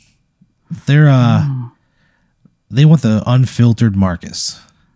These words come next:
Speaker 1: That's why they're
Speaker 2: Oh,
Speaker 1: bringing
Speaker 2: man.
Speaker 1: me." So you started to write on a note card, and then you just tore it up,
Speaker 2: Uh,
Speaker 1: threw in the fucking trash.
Speaker 2: hell yeah.
Speaker 1: You washed your face with cold water, looked at yourself in the reflection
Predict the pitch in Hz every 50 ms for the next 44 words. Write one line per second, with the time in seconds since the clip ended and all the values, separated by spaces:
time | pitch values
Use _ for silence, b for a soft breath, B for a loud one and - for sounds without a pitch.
0 | _ - 110 - - 117 107 98 90 - - 98 92 87 87 85 - - - -
1 | _ _ _ _ b b b b b b b b b b b b b b b -
2 | 127 117 117 - - 123 117 120 120 117 117 117 117 117 110 113 110 107 101 104
3 | 110 107 - - 123 120 123 113 110 107 104 101 101 98 98 98 90 92 - -
4 | - - - 104 101 92 90 92 95 98 - - - _ _ _ _ - 170 -
5 | - 143 76 151 127 - 101 101 101 95 85 85 - - - - 104 101 98 -
6 | 104 98 - - 92 82 80 76 80 87 - - _ _ _ _ _ - 143 127
7 | 120 117 113 117 117 120 123 120 - b b b b _ _ _ _ _ _ _
8 | _ - 98 104 98 101 101 92 - - 95 - - 101 98 90 - 95 - -
9 | 98 98 95 92 95 98 101 110 110 107 95 - _ _ _ b b b b b
10 | b b b b b b 101 90 95 104 95 98 92 - - 101 104 98 90 98
11 | 98 92 92 - - 101 98 92 - - 101 95 95 92